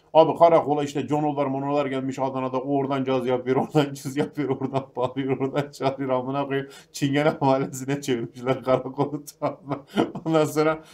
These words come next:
bir tane polis dedi ki işte seni dedi bugün misafir edeceğiz işte. Bugün nöbetçi sa-, şey dedi, bir bu-, birazdan dedi işte kapanıyor falan filan işte adliye mesai saati falan filan. Gittim komiserin yanında, "Komiserim" dedim <laughs> bu arkadaş öyle diyor da daha bir buçuk saat var dedim yani bunun nesi kapanacak dedim.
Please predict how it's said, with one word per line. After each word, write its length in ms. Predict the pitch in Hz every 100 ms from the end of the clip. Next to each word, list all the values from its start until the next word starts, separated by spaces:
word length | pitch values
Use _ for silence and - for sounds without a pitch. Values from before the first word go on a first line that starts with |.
| 156 147
bir 120 | 151
tane 220 | 165 160
polis 300 | 151 160 147
dedi 200 | 165 180
ki 80 | 165
işte 300 | 160 175 160
seni 260 | 139 147
dedi 220 | 147 156 147
bugün 220 | 160 151
misafir 400 | 135 131 127 156
edeceğiz 360 | 139 127 123
işte. 300 | 120 180 185
Bugün 220 | 156 151 135
nöbetçi 380 | 127 131 -
sa-, 220 | - 139 139
şey 280 | 151 147
dedi, 140 | 135 131
bir 120 | 156
bu-, 120 | 135 - - _
birazdan 380 | 139 147 143 147
dedi 120 | 135
işte 200 | 139 143
kapanıyor 440 | 131 127 139 143 135
falan 280 | 131 135 135
filan 200 | 131 127
işte 180 | 117
adliye 260 | 123 113 120
mesai 360 | 120 117 123 117
saati 260 | 120 117
falan 240 | 113 120 117
filan. 240 | 160 196
Gittim 220 | 135 139
komiserin 360 | 123 120 117 139
yanında, 200 | 165 156
"Komiserim" 440 | 123 117 135 151
dedim 260 | 156 139 123 - -
<laughs> 260 | - 160
bu 100 | 123
arkadaş 380 | 123 127 135 135
öyle 180 | 139 143
diyor 180 | 175 190
da 120 | 131
daha 200 | 131 135
bir 120 | 170
buçuk 240 | 247 160 143
saat 360 | 220 220 165
var 240 | 226 160 160
dedim 260 | 143 143
yani 360 | 139 135 131 127
bunun 220 | 135 139
nesi 240 | 127 123
kapanacak 520 | 165 196 208 190 165 139
dedim. 220 | 123